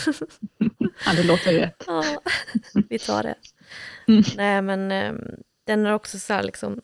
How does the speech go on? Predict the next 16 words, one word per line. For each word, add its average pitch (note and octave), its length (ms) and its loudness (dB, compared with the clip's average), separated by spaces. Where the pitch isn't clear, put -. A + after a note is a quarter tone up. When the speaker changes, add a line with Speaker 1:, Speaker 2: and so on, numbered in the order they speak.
Speaker 2:
tittat - 520 -10
på, G#3 440 -6
eh, G#3 300 -20
familjedynamiken, G#3+ 1300 0
typ. - 180 -12
Och - 180 -4
har G3 140 0
hittat, G#3 400 -6
liksom, G#3+ 260 -4
en G#3 100 0
likartad G#3 560 -2
bild F#3 380 0
av F3 200 2
familjerna F3+ 720 -2
som G3 180 -6
har F#3 380 -2